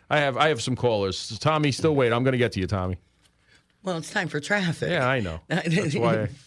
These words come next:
Speaker 2: I'm on his time schedule here. I have other pe-, places
Speaker 1: No,
Speaker 2: to
Speaker 1: who cares
Speaker 2: do
Speaker 1: about
Speaker 2: and
Speaker 1: other
Speaker 2: things
Speaker 1: stations?
Speaker 2: to see and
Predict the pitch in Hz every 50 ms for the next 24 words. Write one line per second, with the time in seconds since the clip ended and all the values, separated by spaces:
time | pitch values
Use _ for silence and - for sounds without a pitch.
0 | - 160 156 175 208 226 226 202 - - - - - 240 233 202 - - 185 156
1 | 131 131 139 143 156 147 135 143 151 170 165 - 160 180 202 196 180 - _ -
2 | 180 170 160 - - 165 160 - 165 151 135 123 117 110 104 104 95 92 90 90
3 | 90 95 - - - - - 156 151 147 - 92 135 135 101 101 87 95 90 -
4 | - - 110 98 90 - 147 - 87 82 - 143 135 131 - - - - - 139
5 | 147 143 117 131 135 131 - - 58 53